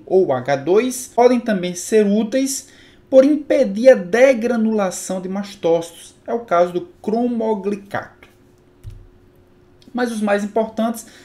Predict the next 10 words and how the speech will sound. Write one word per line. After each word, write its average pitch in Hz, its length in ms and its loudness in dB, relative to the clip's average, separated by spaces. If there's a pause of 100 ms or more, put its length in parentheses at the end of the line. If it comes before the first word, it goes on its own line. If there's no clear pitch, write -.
são 240 160 -4
os 214 100 -2
bloqueadores 180 1000 0 (280)
dos 180 200 -12
receptores 147 720 -6
histaminérgicos. - 680 -12 (640)
Os 240 300 -6
antihistamínicos 233 800 0
do 185 120 -6
tipo 170 280 -12